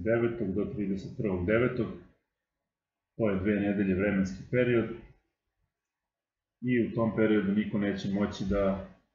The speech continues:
vas delegira za neku utakmicu.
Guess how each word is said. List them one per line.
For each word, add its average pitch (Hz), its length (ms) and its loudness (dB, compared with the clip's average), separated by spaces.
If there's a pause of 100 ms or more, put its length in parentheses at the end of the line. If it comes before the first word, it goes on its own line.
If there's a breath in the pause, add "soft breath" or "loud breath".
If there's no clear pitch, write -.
vas 92 200 -4
delegira 98 600 2 (880)
za 107 160 -6
neku 101 300 -2
utakmicu. - 480 -8